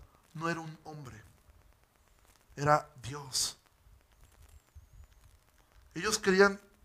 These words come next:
"Necesitamos un rey". ¿Sabes por qué? ¿Sabes de dónde surgió esta idea de que necesitamos un rey, Samuel? <laughs> Por esta historia. Aquí fue donde tocaron y dijeron, "No, necesitamos, no podemos seguir viviendo sin un rey". Pero ellos no entendían que el rey que necesitaban era a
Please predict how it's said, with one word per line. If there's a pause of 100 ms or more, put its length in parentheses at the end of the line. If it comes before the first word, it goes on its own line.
"Necesitamos
un
rey". (1500)
¿Sabes
por
qué?
¿Sabes
de
dónde
surgió
esta
idea
de
que
necesitamos
un
rey,
Samuel? (220)
<laughs>
Por
esta
historia. (1400)
Aquí
fue
donde
tocaron
y
dijeron,
"No,
necesitamos,
no
podemos
seguir
viviendo
sin
un
rey".
Pero
ellos
no
entendían (680)
que
el
rey
que
necesitaban
era
a